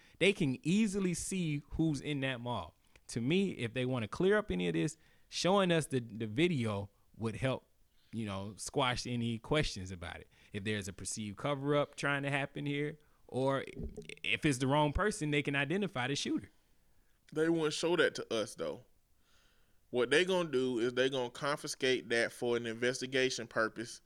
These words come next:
Speaker 1: Mm-hmm.
Speaker 2: and they gonna hold on to it until a judge say they have to release it. This how it happens every time
Speaker 1: Yeah.
Speaker 2: in every city. That's why we keep seeing these flurries of videos being released where something that happened in twenty sixteen,
Speaker 1: Right.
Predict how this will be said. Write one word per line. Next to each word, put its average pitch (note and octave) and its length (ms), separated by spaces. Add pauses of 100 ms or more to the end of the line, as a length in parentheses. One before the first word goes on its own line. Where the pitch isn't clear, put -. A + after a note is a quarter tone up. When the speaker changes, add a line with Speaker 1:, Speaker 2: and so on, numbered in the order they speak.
Speaker 1:
Mm-hmm. G#2 340
Speaker 2:
and B2 120
they B2 100
gonna B2 200
hold C#3 340
on B2+ 160
to B2+ 200
it A#2 60
until A2+ 320
a G2+ 40
judge A#2 480
say G#2+ 160
they A2 120
have A2+ 200
to A2+ 60
release A2 420
it. - 140
This B2 160
how B2 200
it B2+ 80
happens A2+ 320 (100)
every C3 260
time A#2+ 460 (340)
Speaker 1:
Yeah. B2+ 80
Speaker 2:
in - 40 (140)
every C3+ 220
city. C#3 440 (500)
That's C#3+ 180
why C#3 280 (120)
we D3 140
keep D#3 240
seeing D#3 260
these D#3 220
flurries D3+ 500
of A#2+ 80
videos D3 640
being D3 220
released C#3 420
where C#3 180
something C#3 300
that C3+ 160
happened C#3+ 300
in C#3 100
twenty D#3 280
sixteen, E3 720
Speaker 1:
Right. F#2+ 200